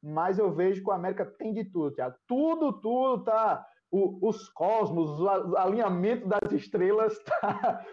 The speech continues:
tá revertendo aí pro América conseguir esse acesso aí, diante da sua torcida, que se a gente for ver, nos anos atrás, não teve esse, essa moral, vamos dizer.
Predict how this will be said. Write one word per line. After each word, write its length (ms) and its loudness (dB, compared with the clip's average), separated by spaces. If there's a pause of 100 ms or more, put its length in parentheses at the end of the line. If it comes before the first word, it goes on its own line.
(160)
tá 180 0
revertendo 720 2
aí 200 4
pro 200 0
América 520 0
conseguir 400 -2
esse 180 2
acesso 500 0
aí, 320 2 (160)
diante 440 -2
da 160 2
sua 180 0
torcida, 580 -2 (320)
que 120 -2
se 100 -4
a 60 0
gente 160 -4
for 180 2
ver, 340 0
nos 320 -2
anos 220 0
atrás, 560 0
não 240 -2
teve 220 0
esse, 320 -6 (160)
essa 260 -2
moral, 320 2
vamos 160 -2
dizer. 320 -4